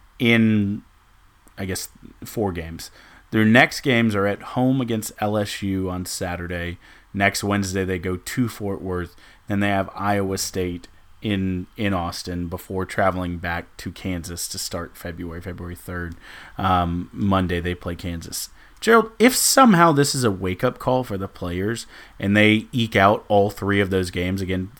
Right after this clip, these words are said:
two being at home and, and T C U being, um, good, but, but not the, the singular power of the Big twelve,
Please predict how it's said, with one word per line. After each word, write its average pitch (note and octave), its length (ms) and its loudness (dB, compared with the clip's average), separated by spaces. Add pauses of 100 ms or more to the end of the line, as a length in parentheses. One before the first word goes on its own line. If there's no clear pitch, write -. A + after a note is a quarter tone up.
two G2+ 220 -4
being F#2 320 -2
at F2 120 -8
home F#2 340 -2
and, F2+ 160 -4
and F#2+ 200 -6
T G#2 140 -6
C F#2+ 200 -6
U F#2 100 -6
being, F2 360 -6 (440)
um, F2+ 500 -2 (960)
good, G#2+ 420 0
but, - 240 -8
but F#2+ 160 -4
not F#2+ 280 -2
the, F2+ 180 -8
the F2+ 180 -8
singular F2+ 480 -4
power F2+ 460 0
of F2 160 -6
the F2+ 80 -6
Big F2+ 180 -8
twelve, E2+ 460 -6